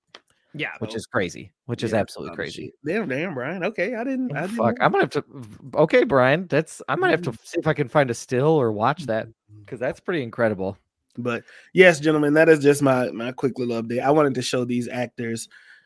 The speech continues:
Speaker 3: some love. So
Speaker 2: Okay,
Speaker 3: that's
Speaker 2: okay.
Speaker 3: okay.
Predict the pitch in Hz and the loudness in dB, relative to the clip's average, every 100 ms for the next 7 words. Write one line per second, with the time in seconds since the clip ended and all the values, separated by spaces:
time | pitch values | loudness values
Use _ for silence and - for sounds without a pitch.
0 | _ - 127 123 117 110 113 _ - 110 | _ -2 0 2 0 -2 -6 _ -12 -6
1 | 113 104 73 73 - _ - 143 - 208 | -4 -4 -6 -10 -16 _ -8 -6 -2 -2
2 | - _ - - - 370 | -4 _ -10 -6 -2 -4